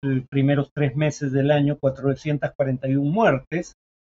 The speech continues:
entre migrantes que intentaron cruzar el Mediterráneo en embarcaciones sumamente precarias en la gran mayoría de casos,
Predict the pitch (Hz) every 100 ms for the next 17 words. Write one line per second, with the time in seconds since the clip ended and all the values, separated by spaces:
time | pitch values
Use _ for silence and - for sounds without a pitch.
0 | - 135 139 135 131 135 147 147 147 -
1 | 135 135 127 139 143 135 127 147 143 135
2 | 135 131 131 135 139 139 135 127 123 -
3 | - - 143 139 139 - _ _ _ _
4 | - 160 156 123 131 131 123 123 147 135
5 | 131 127 123 120 135 135 120 120 131 127
6 | 131 185 143 - 147